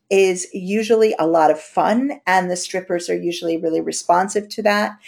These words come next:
So that if you're in an area and you're not sure what to do and you're a woman on your own, that's something that you might wanna do and you might have a really good time doing.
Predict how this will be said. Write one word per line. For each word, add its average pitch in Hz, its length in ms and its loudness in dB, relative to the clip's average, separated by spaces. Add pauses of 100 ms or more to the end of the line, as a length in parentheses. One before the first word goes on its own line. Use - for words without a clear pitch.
(200)
So - 220 -6
that 190 420 2
if 190 160 -10
you're 214 220 0
in 220 160 0
an 214 100 0
area 196 300 2
and 196 180 0
you're 196 120 -6
not 190 220 -2
sure 202 160 -4
what 262 240 2
to 240 100 -6
do 214 260 4
and 196 140 -4
you're 175 140 0
a 180 60 -2
woman 262 280 0
on 180 180 0
your 180 140 0
own, 175 340 -2 (720)
that's 202 320 0
something 190 300 -4
that 175 180 -6
you 180 80 -6
might 165 320 -4
wanna 160 240 -6
do 156 300 -4
and 156 100 -10
you 156 80 -8
might 160 200 -6
have 165 180 -10
a 160 40 -8
really 160 240 -6
good 160 260 -6
time - 520 -10 (760)
doing. - 460 -2